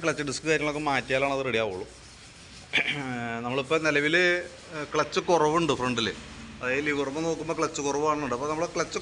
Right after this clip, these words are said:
കൂട്ടാൻ നിൽക്കുമ്പോഴത്തേക്കും, ഏഹ്, ഇപ്പോൾ നിലവിൽ ഒരല്പം കൂട്ടിയിടാന്ന് വെച്ച് കഴിഞ്ഞാൽ ഈ കിക്കർ സ്ലിപ്പിങ്ങിൻ്റെ കംപ്ലയിന്റ് കൂടുതലായിട്ട് കാണിക്കും. അപ്പോൾ ക്ലച്ച് ഡിസ്ക് മാറ്റുന്നുണ്ടെങ്കിൽ ക്ലച്ച് അഡ്ജസ്റ്റ് ചെയ്താൽ മതി, ക്ലച്ച് അഡ്ജസ്റ്റ് ചെയ്താൽ മതി. അല്ലാന്നുണ്ടെങ്കിൽ അതേ രീതിയിൽ തന്നെ നിലനിർത്തണതാണ് കം-, നല്ലത്. ക്ലച്ച് ഡിസ്കിൻ്റെ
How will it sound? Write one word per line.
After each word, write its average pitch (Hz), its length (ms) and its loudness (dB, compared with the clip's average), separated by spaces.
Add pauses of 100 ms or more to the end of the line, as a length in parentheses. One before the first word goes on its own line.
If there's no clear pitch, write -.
കൂട്ടാൻ 170 460 0
നിൽക്കുമ്പോഴത്തേക്കും, 185 640 -4 (320)
ഏഹ്, 160 300 -4
ഇപ്പോൾ 160 180 -6
നിലവിൽ 160 220 -2 (160)
ഒരല്പം 170 400 -4 (840)
കൂട്ടിയിടാന്ന് 175 580 2
വെച്ച് 156 120 -4
കഴിഞ്ഞാൽ 170 440 0
ഈ 160 40 0 (140)
കിക്കർ 143 340 -2
സ്ലിപ്പിങ്ങിൻ്റെ 143 500 -2
കംപ്ലയിന്റ് 147 420 -2
കൂടുതലായിട്ട് 120 500 -2
കാണിക്കും. 87 240 -8 (420)
അപ്പോൾ - 160 -12
ക്ലച്ച് 117 260 -2
ഡിസ്ക് 120 160 -6 (120)
മാറ്റുന്നുണ്ടെങ്കിൽ 156 720 -2
ക്ലച്ച് 170 260 -4 (460)
അഡ്ജസ്റ്റ് 131 320 -6
ചെയ്താൽ 156 200 4
മതി, 113 160 2
ക്ലച്ച് 113 240 -2
അഡ്ജസ്റ്റ് 131 260 -6
ചെയ്താൽ 135 160 -2
മതി. 101 180 -4
അല്ലാന്നുണ്ടെങ്കിൽ 135 560 -2 (680)
അതേ 131 140 4 (120)
രീതിയിൽ 151 280 0
തന്നെ 151 220 0
നിലനിർത്തണതാണ് 135 600 2
കം-, 131 160 -6 (120)
നല്ലത്. 98 300 -4 (420)
ക്ലച്ച് 113 240 -4
ഡിസ്കിൻ്റെ 135 280 -2